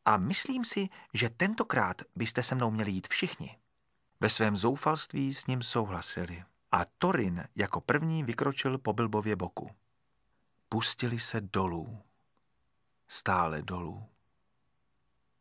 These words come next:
Blízko dna si Bilbo navlékl svůj prsten a šel napřed.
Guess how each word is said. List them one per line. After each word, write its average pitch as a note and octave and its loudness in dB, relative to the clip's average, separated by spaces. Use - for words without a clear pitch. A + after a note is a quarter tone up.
Blízko A#2+ 2
dna G#2 0
si - 0
Bilbo G#2+ 2
navlékl A2 0
svůj F2+ -2
prsten G#2+ -4
a G2+ 2
šel G2+ 0
napřed. - -6